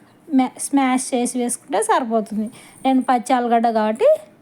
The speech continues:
ముందుగానే వేసుకున్నా. ఈ విధంగా కలుపుకొని మగ్గనిచ్చుకోవాలి. మగ్గిన తర్వాత మనము టమాటాలను, కొత్తిమీరను మిక్సీ వేసుకొని ఈ విధంగా కలుపుకోవాలి.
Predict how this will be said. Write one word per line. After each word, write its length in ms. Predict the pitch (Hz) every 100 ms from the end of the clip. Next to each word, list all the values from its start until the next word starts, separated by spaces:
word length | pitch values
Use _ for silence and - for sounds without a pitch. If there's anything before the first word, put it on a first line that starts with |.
| _ _ _ 247
ముందుగానే 400 | 247 240 240 285
వేసుకున్నా. 560 | 277 214 - 196 185
ఈ 40 | 180
విధంగా 260 | 220 240
కలుపుకొని 600 | 233 220 208 - 214 262 554 - - _ _ _ _
మగ్గనిచ్చుకోవాలి. 880 | 254 226 233 226 - - 190 175 190 - - - _ _ _ _ _ _ _ _ -
మగ్గిన 340 | 233 226 233
తర్వాత 420 | 233 226 220 226 - 640 415
మనము 320 | 320 277 269 247 240 240 254 _ - _ _ _ _ _ _ _ _
టమాటాలను, 760 | 277 254 247 240 240 233 233 269
కొత్తిమీరను 640 | - 294 - 233 233 247 294
మిక్సీ 280 | 269 - 240
వేసుకొని 520 | 220 220 - 269 466 622 - _ _
ఈ 60 | -
విధంగా 380 | 247 226 233 302
కలుపుకోవాలి. 800 | - 233 202 - 202 196 185